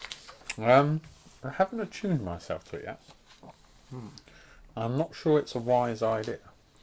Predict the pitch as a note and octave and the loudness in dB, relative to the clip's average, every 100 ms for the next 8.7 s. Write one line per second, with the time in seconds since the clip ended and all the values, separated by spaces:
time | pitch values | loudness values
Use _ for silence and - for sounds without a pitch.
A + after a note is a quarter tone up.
0 | - - _ - _ _ _ _ _ - | -20 -20 _ -20 _ _ _ _ _ -20
1 | _ - C#3 C#3 - - - - - - | _ -20 -20 -20 -20 -20 -20 -20 -20 -12
2 | A2 G#2 - A2 - - A2 - - - | -8 -8 -6 -8 -8 -10 -12 -10 -16 -18
3 | - A#2 A2 G#2+ - - - - _ - | -18 -14 -14 -16 -20 -20 -20 -20 _ -20
4 | - - A2+ A2 A2 G#2 G#2+ A2 - C3 | -14 -12 -8 -4 -4 -4 -10 -16 -18 -14
5 | - D3+ F3 - E3 D#3+ A3 - G2+ F2+ | -2 2 2 2 0 2 0 0 -4 -2
6 | E3 - - - - - - - _ G#2+ | -2 -4 -12 -14 -20 -20 -20 -20 _ 2
7 | A2+ - F3+ - D#3 C#3+ B2+ A#2 C3 - | 2 6 4 4 2 4 2 2 -2 -2
8 | A#2 A2+ - G#2 - F#2+ | -6 -4 2 2 2 -12